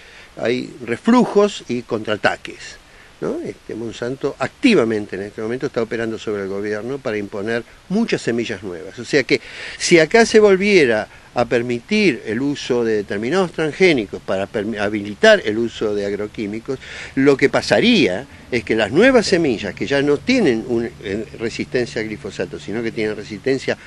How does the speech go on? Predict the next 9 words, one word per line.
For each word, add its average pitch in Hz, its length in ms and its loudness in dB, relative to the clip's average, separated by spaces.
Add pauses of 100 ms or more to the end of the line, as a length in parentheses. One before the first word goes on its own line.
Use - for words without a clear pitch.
(100)
a 113 100 0
más 180 300 2
de 143 140 4
un 180 280 2
herbicida, 98 640 -8 (600)
sería 220 420 4
peor 220 300 8
la 95 100 0
contaminación 80 680 -12